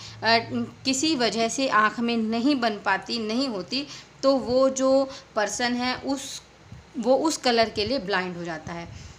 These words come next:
और ये sex link character है। तो इसमें क्या होता है, कोई भी, अ, cone cell जो होती है वो absent हो जाती है और जो भी color की cone absent होती है उससे related और वो उसी color की ब्लाइंडनेस उस person में आ जाती है।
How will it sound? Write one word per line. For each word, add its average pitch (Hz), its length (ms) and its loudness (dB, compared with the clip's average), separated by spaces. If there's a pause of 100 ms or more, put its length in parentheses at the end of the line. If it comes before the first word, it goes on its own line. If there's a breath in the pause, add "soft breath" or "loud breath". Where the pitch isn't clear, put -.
(120)
और 185 200 -2
ये 214 160 -2
sex 302 420 2
link 311 200 4
character 285 460 2
है। 277 100 0
तो 254 160 -6
इसमें 330 340 0
क्या 302 160 6
होता 277 240 2
है, 294 180 -2
कोई 320 220 4
भी, 349 280 4 (240 loud breath)
अ, 240 100 4
cone 285 380 4
cell 294 260 4
जो 247 140 0
होती 220 240 -4
है 247 60 0
वो 285 260 -2
absent 226 460 4
हो 202 60 -4
जाती 175 340 -4
है 165 120 -6 (240 loud breath)
और 220 280 -2
जो 277 200 4
भी 330 240 4
color 262 420 2
की 285 220 -4
cone 247 280 -4
absent 247 440 -4
होती 247 220 -6
है 285 160 0 (340 loud breath)
उससे 254 460 2
related 262 580 0
और 202 420 2 (120)
वो 226 180 0
उसी 302 320 0
color 240 300 2
की - 160 -4
ब्लाइंडनेस 202 640 -2
उस 254 180 -4 (100)
person 202 280 -4
में 220 240 -6
आ 202 160 2
जाती 165 400 -10
है। - 360 -12